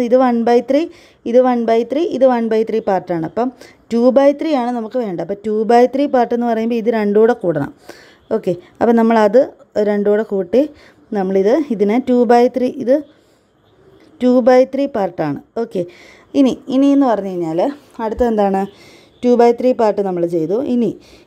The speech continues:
ഇനി ആ, അതിൻ്റെ four by five, ടു by three പാർട്ടിനെ ഓക്കെ, അപ്പോൾ ഇത്, ഏഹ്, രണ്ടും കൂടെ കൂടുന്നതാണ് ടു ബൈ ത്രീ പാർട്ട്. ഇനിയുള്ളതെന്ന് പറഞ്ഞു കഴിഞ്ഞാൽ ടു ബൈ ത്രീ പാർട്ടിൻ്റെ ഫോർ ബൈ ഫൈവ്. എന്ന് വെച്ചെന്നാൽ ഈ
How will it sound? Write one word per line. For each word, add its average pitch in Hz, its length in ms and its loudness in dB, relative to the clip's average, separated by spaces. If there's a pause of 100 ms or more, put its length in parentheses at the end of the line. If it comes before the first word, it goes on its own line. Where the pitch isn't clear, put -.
(100)
ഇനി 285 120 6 (100)
ആ, - 20 2 (260)
അതിൻ്റെ 247 260 0 (100)
four 233 220 4 (120)
by 233 100 6 (140)
five, 165 180 -2 (500)
ടു 226 80 -4 (160)
by 247 100 6 (160)
three 302 140 -2 (100)
പാർട്ടിനെ 226 480 -2 (380)
ഓക്കെ, 220 200 2 (300)
അപ്പോൾ 226 200 4
ഇത്, 254 160 4 (400)
ഏഹ്, 226 140 4
രണ്ടും 233 240 2
കൂടെ 254 180 4
കൂടുന്നതാണ് 214 460 -6 (120)
ടു 277 160 -2
ബൈ 214 80 0 (100)
ത്രീ 196 180 -6
പാർട്ട്. 156 200 -4 (140)
ഇനിയുള്ളതെന്ന് 240 480 4
പറഞ്ഞു 208 180 -4
കഴിഞ്ഞാൽ 240 220 -2 (420)
ടു 233 100 -4 (100)
ബൈ 269 120 6 (100)
ത്രീ 311 120 -2 (100)
പാർട്ടിൻ്റെ 220 400 -2 (180)
ഫോർ 202 300 0
ബൈ 214 100 4 (120)
ഫൈവ്. 180 240 2 (100)
എന്ന് 196 160 -4
വെച്ചെന്നാൽ 208 380 -2 (600)
ഈ 226 140 -4